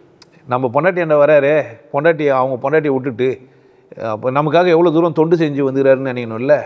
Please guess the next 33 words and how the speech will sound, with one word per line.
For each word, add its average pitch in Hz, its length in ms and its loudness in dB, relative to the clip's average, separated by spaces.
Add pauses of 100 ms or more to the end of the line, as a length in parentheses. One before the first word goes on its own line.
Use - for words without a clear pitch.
(340)
யா-, 127 180 -2
என் 170 200 0
பொண்டாட்டி 220 260 2
எவ்வளவு 214 320 6
தில்லலண்டி 185 460 2
வேலைலாம் 175 260 0
பண்ணுவா. 160 180 -4
நீ 143 100 -8
போற, 156 320 2
பேசுற, 160 360 2
டான்ஸ் 156 280 0 (100)
கூத்தெல்லாம் 160 360 0
ஆடி 156 180 -2
இருப்பா 131 180 -4
தானே? 147 240 -8 (340)
அதெல்லாம் 160 380 -2
தாண்டி 185 240 2
வந்து 175 180 2
மறைமுகமா 175 540 0
உன்னை 170 120 -2
கூட 175 220 2
வரானா 165 240 -2
நீ 151 160 -4
எப்படி 165 220 0
சந்தோஷப்பட்டுக்கணும்? 139 720 -4 (1000)
சந்தோஷப்படுத்துறது 196 920 2
துக்கமாக்கி 180 440 0
வச்சுக்கிற 147 340 -4
நீ. 165 160 -8 (1000)
இவ்வளவு 180 220 4
போராடி 208 260 2
நமக்கு 170 320 -2
தராருன்ட்டு. 160 520 2